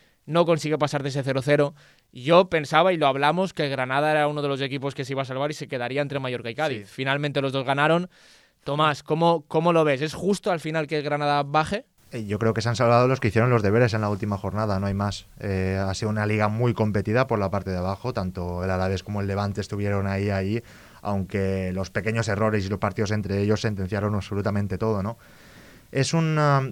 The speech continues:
Speaker 2: es difícil de explicar, ¿no? Porque, ah, en Granada, ya como lo comentamos la semana pasada, era,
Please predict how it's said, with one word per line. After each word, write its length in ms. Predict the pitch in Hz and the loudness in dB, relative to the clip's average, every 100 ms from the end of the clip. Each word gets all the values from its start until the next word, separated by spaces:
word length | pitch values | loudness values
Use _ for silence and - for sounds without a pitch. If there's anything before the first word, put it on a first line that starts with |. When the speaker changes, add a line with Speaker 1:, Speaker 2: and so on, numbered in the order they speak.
| - | -2
Speaker 2:
es 120 | 135 | 0
difícil 280 | 170 175 175 | 2 4 4
de 40 | |
explicar, 440 | 143 127 113 123 113 | 4 2 4 4 4
¿no? 180 | 117 - | 0 0
Porque, 680 | 107 - 95 92 90 85 82 | 0 0 2 2 2 0 -2
ah, 220 | 82 78 - - | -4 -6 -12 -12
en 100 | 90 | -8
Granada, 360 | 90 92 101 101 | -4 -2 0 0
ya 140 | 95 | -2
como 240 | - 95 | -4 -4
lo 80 | 92 | -2
comentamos 360 | 95 90 95 104 | -2 -2 -2 -2
la 80 | 92 | -2
semana 320 | 92 95 92 | -2 -2 -2
pasada, 500 | 90 90 95 104 92 | -4 -4 -2 -2 -2
era, 460 | 85 90 85 80 | -4 -4 -4 -6